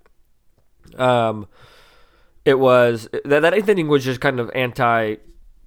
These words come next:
anti-Cardinal for the most part. Tyler O'Neill did hit a home run. I'll talk about O'Neill in, coming up a little bit.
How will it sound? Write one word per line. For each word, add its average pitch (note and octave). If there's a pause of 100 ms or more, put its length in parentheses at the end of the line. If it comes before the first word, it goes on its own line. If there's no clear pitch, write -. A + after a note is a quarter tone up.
(460)
anti-Cardinal C#3
for C3
the A#2
most A2
part. -
Tyler D3
O'Neill C3+
did C3
hit B2+
a B2
home A#2+
run. A#2
I'll A2
talk A#2+
about A#2+
O'Neill A2
in, G#2
coming A2+
up G#2+
a G#2
little G2+
bit. C#3